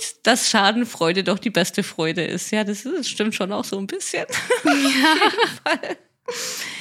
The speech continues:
Speaker 1: Er wurde einfach langweilig, er musste einfach raus. Und wenn man halt dann schon nach einem Tag gefühlt langweilig wird,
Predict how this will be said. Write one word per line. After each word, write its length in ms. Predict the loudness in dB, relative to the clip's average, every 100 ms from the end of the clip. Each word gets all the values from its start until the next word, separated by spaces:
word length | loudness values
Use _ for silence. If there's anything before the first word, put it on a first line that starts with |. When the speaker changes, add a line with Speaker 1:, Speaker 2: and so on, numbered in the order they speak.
| -6 -4 -2 -4 -2 2
Speaker 1:
Er 200 | 4 4
wurde 220 | 6 6
einfach 220 | 4 2
langweilig, 640 | 2 4 4 4 2 0 0
er 60 |
musste 240 | 0 2 2
einfach 260 | 0 0
raus. 460 | 2 2 2 -2 -8 -14 _ -10 -10 -4
Und 240 | -2 0
wenn 100 | 2
man 120 | 2 2
halt 140 | 0
dann 80 | -2
schon 160 | -4
nach 180 | -6 -8 -12 _ _ _ _ _ -2
einem 300 | 2 2 0
Tag 240 | 0 -2
gefühlt 320 | -2 -4 -4
langweilig 380 | -2 0 -2 0
wird, 180 | -2